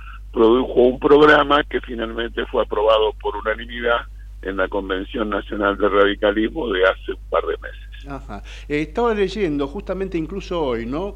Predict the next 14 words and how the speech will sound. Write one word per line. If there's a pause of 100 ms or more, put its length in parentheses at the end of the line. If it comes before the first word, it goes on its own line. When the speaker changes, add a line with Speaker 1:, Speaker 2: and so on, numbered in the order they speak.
Speaker 2:
Pero, (460)
eh,
el
kirchnerismo,
y
ya
lo
ha
hecho
en
el
dos
mil
quince,